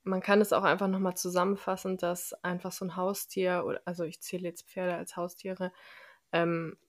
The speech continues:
verbringen ihr ganzes Leben bei uns und, ähm, für uns ist dieses Tier quasi, also verbringt einen Abschnitt unseres Lebens mit uns. Aber die, für die sind wir einfach, äh, ja, irgendwie so ihr, ihre komplette Welt, weil,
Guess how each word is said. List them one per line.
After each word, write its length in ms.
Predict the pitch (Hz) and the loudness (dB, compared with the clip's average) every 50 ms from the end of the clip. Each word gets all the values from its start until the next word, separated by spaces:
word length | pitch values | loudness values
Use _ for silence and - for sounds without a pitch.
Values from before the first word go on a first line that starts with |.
| _ _ _ _ _ | _ _ _ _ _
verbringen 420 | - - 196 190 196 185 202 214 214 | -4 -2 -2 0 2 4 6 6 6
ihr 120 | 196 165 | 6 6
ganzes 460 | 165 175 180 196 196 - 190 - - | 6 6 6 4 4 2 -2 -4 -2
Leben 420 | 185 175 170 180 190 196 185 175 175 | 0 2 2 2 4 4 2 2 2
bei 160 | 170 165 156 | 2 0 0
uns 480 | - - 175 190 208 214 214 - - - | 0 0 0 2 2 0 0 -2 -6 -8
und, 520 | - 180 165 170 175 175 170 175 - - 190 | -4 -2 -2 -2 -2 -2 -4 -6 -8 -8 -6
ähm, 320 | 151 156 165 165 170 170 165 | -4 -4 -2 -2 -4 -6 -6
für 160 | - - - | -4 -4 -2
uns 280 | - 175 190 190 185 - | 0 2 2 2 0 -2
ist 180 | 185 - - - | -6 -6 -6 -6
dieses 280 | 185 175 180 170 - | -6 -6 -6 -8 -8
Tier 380 | - - - 185 180 175 175 170 | -10 -8 -2 0 2 2 2 2
quasi, 680 | 170 - - 151 147 165 170 165 160 160 165 180 180 _ _ | -2 -4 -4 -2 -2 -2 -2 -2 -2 -2 -4 -6 -8 _ _
also 180 | 160 165 170 | -6 -4 -4
verbringt 520 | 165 - 185 175 - 165 175 180 185 185 - | -4 -6 -6 -6 -4 -2 0 0 0 0 0
einen 180 | - 165 165 - | 0 0 0 0
Abschnitt 400 | - - - - - 165 160 - | -2 -4 -4 -2 -2 -2 -2 -2
unseres 480 | - 165 175 - - 170 160 - - | -2 -4 -4 -6 -8 -10 -10 -10 -8
Lebens 380 | - 160 160 170 165 160 - - | -8 -6 -6 -6 -8 -10 -10 -12
mit 120 | 165 - - | -12 -10 -8
uns. 360 | - 139 160 175 185 - - - - - - - - - - - - _ | -8 -6 -4 -4 -6 -6 -10 -14 -20 -20 -20 -18 -18 -18 -18 -20 -10 _
Aber 560 | - 165 165 165 170 165 160 160 160 160 - _ _ - | -2 0 0 2 2 2 0 0 -2 -4 -6 _ _ -6
die, 240 | 180 175 185 190 180 | -4 -4 -2 -4 -6
für 140 | - - 190 | -4 -2 -2
die 240 | 175 - 190 190 196 | -2 -2 -2 -4 -4
sind 220 | 190 190 190 185 185 | -2 0 0 0 0
wir 160 | 180 170 - | 0 -2 -2
einfach, 460 | - 160 175 180 - 185 185 - - - - | -2 -4 -6 -6 -6 -8 -10 -10 -12 -10 -8
äh, 300 | - 165 175 175 175 175 | -6 -4 -4 -4 -4 -4
ja, 320 | 175 180 190 180 160 160 - _ _ _ _ _ _ _ _ - | -2 -2 -2 -2 -4 -6 -10 _ _ _ _ _ _ _ _ -6
irgendwie 460 | - 170 180 185 185 180 180 185 185 180 | -4 -4 -2 -2 -2 -2 -2 -2 -2 -2
so 180 | 180 175 180 | -4 -4 -4
ihr, 400 | 165 - - 165 175 175 175 - - | -6 -6 -6 -6 -6 -6 -6 -6 -6
ihre 220 | - 185 180 185 185 | -6 -4 -4 -4 -6
komplette 580 | - - 190 185 - 190 180 180 - 185 170 175 | -4 -4 -4 -2 0 2 0 2 2 0 0 0
Welt, 360 | 185 190 185 170 165 - - | 0 0 0 -2 -4 -6 -4
weil, 220 | 156 156 156 156 | -2 -2 -2 -2